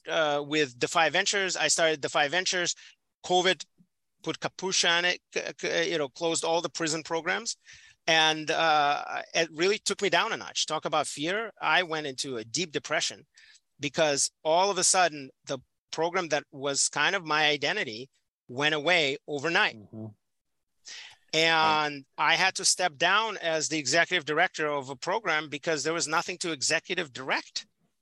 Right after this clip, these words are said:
Speaker 1: And e-, eventually it got, uh, uh, absorbed by Defy Ventures National, which was great. And we raised enough money to hire one of the formerly incarcerated men,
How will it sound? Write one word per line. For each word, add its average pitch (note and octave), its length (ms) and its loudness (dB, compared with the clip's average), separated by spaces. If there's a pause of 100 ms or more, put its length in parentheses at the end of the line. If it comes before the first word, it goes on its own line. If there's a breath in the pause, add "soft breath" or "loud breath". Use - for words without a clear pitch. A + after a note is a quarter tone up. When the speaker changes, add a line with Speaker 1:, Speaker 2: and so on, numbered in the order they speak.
(640 loud breath)
Speaker 1:
And D#3+ 540 2 (120)
e-, D#3+ 220 -2
eventually F#3 520 2
it D3 40 -4
got, E3 320 4 (280)
uh, D#3+ 320 -2 (640)
uh, G#3+ 40 -12 (420)
absorbed D3+ 600 0
by D3 220 4
Defy D#3 320 0
Ventures C#3+ 500 -2
National, C#3 640 -2
which C3 200 -6
was B2+ 120 -6
great. C#3 400 -4 (460 loud breath)
And D3+ 640 2
we D3 480 -2
raised D3 380 -2
enough D3+ 240 0
money D#3 380 0
to D3 200 -6
hire D3+ 500 4
one D3 220 -2
of C#3+ 160 -4
the D3 400 0 (340 loud breath)
formerly D#3+ 360 2
incarcerated D3+ 600 0
men, C#3+ 360 0